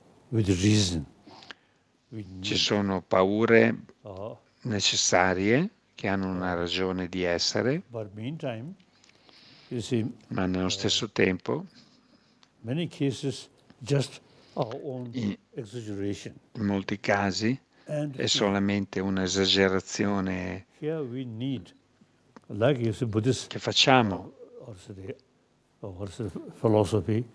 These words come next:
Speaker 2: che
Speaker 1: say,
Speaker 2: porta d-, delle
Speaker 1: the
Speaker 2: paure inutili,
Speaker 1: negative
Speaker 2: come
Speaker 1: side
Speaker 2: di-, dicono,
Speaker 1: and antidote side.
Speaker 2: come diciamo nel
Speaker 1: But
Speaker 2: buddismo,
Speaker 1: Oh.
Speaker 2: bisogna pensare al, alla cosa negativa
Speaker 1: But
Speaker 2: e
Speaker 1: the
Speaker 2: all'antidoto
Speaker 1: fear
Speaker 2: di questa
Speaker 1: out of
Speaker 2: cosa
Speaker 1: anger,
Speaker 2: negativa.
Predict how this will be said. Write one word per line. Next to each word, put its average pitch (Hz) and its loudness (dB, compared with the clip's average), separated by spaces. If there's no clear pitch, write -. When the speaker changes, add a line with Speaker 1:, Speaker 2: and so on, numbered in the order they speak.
Speaker 2:
che - -14
Speaker 1:
say, 113 -8
Speaker 2:
porta 101 0
d-, 104 -12
delle 98 -2
Speaker 1:
the 98 -6
Speaker 2:
paure 101 4
inutili, 104 0
Speaker 1:
negative - -8
Speaker 2:
come 98 -2
Speaker 1:
side 104 0
Speaker 2:
di-, 101 -4
dicono, 98 -4
Speaker 1:
and 131 -18
antidote 117 -10
side. - -10
Speaker 2:
come 110 2
diciamo 104 4
nel 98 0
Speaker 1:
But 95 -6
Speaker 2:
buddismo, 104 -2
Speaker 1:
Oh. - -16
Speaker 2:
bisogna 98 -2
pensare 98 0
al, 90 -2
alla 101 -4
cosa 101 -4
negativa 120 0
Speaker 1:
But - -6
Speaker 2:
e 107 -2
Speaker 1:
the 185 -18
Speaker 2:
all'antidoto 98 -2
Speaker 1:
fear 87 -4
Speaker 2:
di 90 -8
questa 95 -6
Speaker 1:
out 117 -10
of 98 -2
Speaker 2:
cosa 98 -4
Speaker 1:
anger, 95 -2
Speaker 2:
negativa. 90 -2